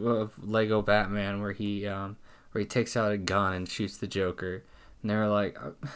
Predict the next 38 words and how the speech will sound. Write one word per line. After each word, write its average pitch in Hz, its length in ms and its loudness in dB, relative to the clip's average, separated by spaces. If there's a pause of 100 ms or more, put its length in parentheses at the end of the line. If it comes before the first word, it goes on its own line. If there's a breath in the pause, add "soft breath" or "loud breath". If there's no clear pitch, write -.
(760 loud breath)
I 151 160 2
don't 156 180 4
know 143 240 6
if 120 120 -2
that's 123 260 0
okay." 117 480 0 (400 loud breath)
Like, 113 160 4
it's 120 220 2
not 151 160 8
even 120 260 6
like 104 280 2
it 117 120 2
was, 104 340 2
like, 92 280 0
Lego 98 520 2
blood. 92 640 0
Like, 92 180 -2
it 101 140 0
was 101 240 0
real. 98 420 -2 (100)
It 120 60 -2
was, 131 220 2 (160)
I 127 100 4
don't 139 140 4
know 127 100 4
where, 117 180 0
it's 123 400 -2
real 120 300 4
blood. 98 720 -2 (1500 soft breath)
Like, 110 220 2
it 123 120 6
was, 110 320 0
it 123 100 -2
was 107 240 2
straight 113 420 0
up 101 220 -2
crimson 98 520 -4
red. 95 400 -4